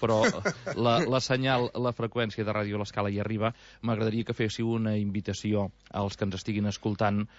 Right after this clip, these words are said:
Speaker 1: per veure, si no l'han vista ja, aquesta exposició.
Speaker 2: Doncs bé, des de l'agrupació el que podem fer, doncs, és convidar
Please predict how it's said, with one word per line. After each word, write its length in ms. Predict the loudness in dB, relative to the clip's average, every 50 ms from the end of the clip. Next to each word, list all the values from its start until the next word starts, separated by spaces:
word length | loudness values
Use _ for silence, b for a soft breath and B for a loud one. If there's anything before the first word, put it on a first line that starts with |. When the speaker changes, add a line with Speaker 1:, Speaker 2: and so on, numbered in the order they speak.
| B B B B
Speaker 1:
per 160 | -2 0 0 2
veure, 440 | 2 2 2 2 2 2 2 0 -2
si 220 | -4 -8 -4 -2 0
no 120 | 2 4
l'han 180 | 4 4 2 2
vista 260 | 0 -2 -2 -4 -4
ja, 220 | -2 0 0 0 0
aquesta 280 | -2 -4 -8 -10 -10
exposició. 560 | -10 -10 -10 -12 -10 -10 -10 -10 -10 -10 -12 -12 -14 _ _ _ -12
Speaker 2:
Doncs 360 | -6 0 2 2 2 2 0 0
bé, 120 | 0 0 2
des 140 | 2 2 2
de 80 | 2 2
l'agrupació 680 | 2 2 2 2 0 0 0 -2 0 0 0 2 2 4 4 4 4 4 2 0
el 60 | 0 -4
que 100 | -6 -6
podem 280 | -2 -2 0 0 -2 -2
fer, 180 | -2 -2 0 0
doncs, 200 | 0 0 0 0
és 120 | 0 0
convidar 500 | -2 -2 -2 -2 0 0 2 4 4 4